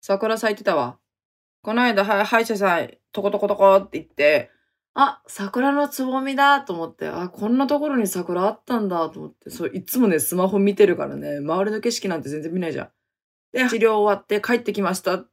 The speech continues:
はい、あるトコトコトコって歩いてるじゃん。桜が咲いてたの。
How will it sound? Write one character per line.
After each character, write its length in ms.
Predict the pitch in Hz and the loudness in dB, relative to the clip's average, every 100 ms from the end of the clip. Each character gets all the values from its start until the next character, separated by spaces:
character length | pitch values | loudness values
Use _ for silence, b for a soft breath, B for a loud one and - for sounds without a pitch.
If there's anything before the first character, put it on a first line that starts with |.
| _ - | _ -20
は 200 | - - | -12 -10
い、 80 | - | -8
あ 140 | - 196 | 0 0
る 80 | |
ト 100 | 196 | 2
コ 80 | 202 | -2
ト 60 | 190 | 0
コ 80 | 202 | 0
ト 80 | |
コ 60 | 190 | 0
っ 60 | 202 | -2
て 80 | |
歩 160 | - 170 | -4 -4
い 60 | 180 | -4
て 80 | 156 | -6
る 60 | |
じ 80 | 120 | -10
ゃ 40 | |
ん。 40 | 117 _ _ _ | -14 _ _ _
桜 480 | - - - - 202 | -10 -8 -4 0 0
が 120 | 196 | 0
咲 160 | 190 202 | 0 0
い 40 | |
て 80 | 220 | 2
た 120 | 156 | 2
の。 160 | 120 - | 2 0